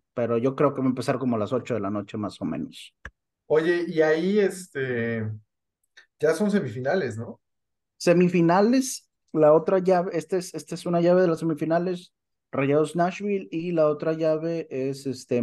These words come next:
Speaker 1: Inter de Miami contra Filadelfia.
Speaker 2: Muy bien. Y también, este, por ahí el Mundial Femenil, ¿no? Que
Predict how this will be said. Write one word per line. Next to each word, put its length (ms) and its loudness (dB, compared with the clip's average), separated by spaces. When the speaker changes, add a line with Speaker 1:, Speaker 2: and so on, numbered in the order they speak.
Speaker 1:
Inter 280 2
de 120 2
Miami 580 0
contra 540 -6
Filadelfia. 760 -4
Speaker 2:
Muy 200 -14
bien. 280 -8
Y 100 -14
también, 420 -2
este, 1000 -2
por 180 2
ahí 240 4
el 120 4
Mundial 300 -2
Femenil, 520 -4
¿no? 260 -6
Que 300 -8